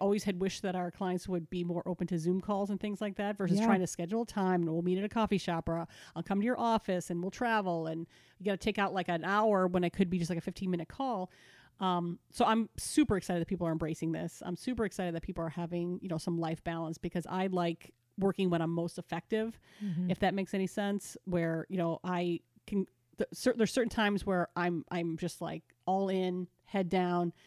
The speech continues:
Speaker 1: and I can punch out a day's work in, you know, like, five or six hours. Um, but f-, so if I've met my goal,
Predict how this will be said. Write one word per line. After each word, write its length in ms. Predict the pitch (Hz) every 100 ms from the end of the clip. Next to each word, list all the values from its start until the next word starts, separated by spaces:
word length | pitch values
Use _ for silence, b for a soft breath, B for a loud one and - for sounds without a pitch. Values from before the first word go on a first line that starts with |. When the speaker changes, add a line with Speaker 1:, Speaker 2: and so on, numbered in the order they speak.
| b -
Speaker 1:
and 100 | 180
I 60 |
can 240 | 175 165 156 _ -
punch 220 | 202 180
out 100 | 180
a 80 | 165
day's 320 | 165 170 160
work 380 | 170 170 170 - 180
in, 240 | 160 156
you 120 | -
know, 80 | 165
like, 140 | - 165 _ _ _ _ _ _ _ _ _ _ _ _
five 200 | 185 170
or 40 |
six 220 | 165 - -
hours. 380 | 53 - 170 b b b b b -
Um, 360 | 180 170 165 -
but 140 | 220 240
f-, 80 |
so 120 | - 277
if 100 | 254
I've 140 | 220
met 140 | 233 220
my 120 | 185
goal, 500 | 202 311 208 185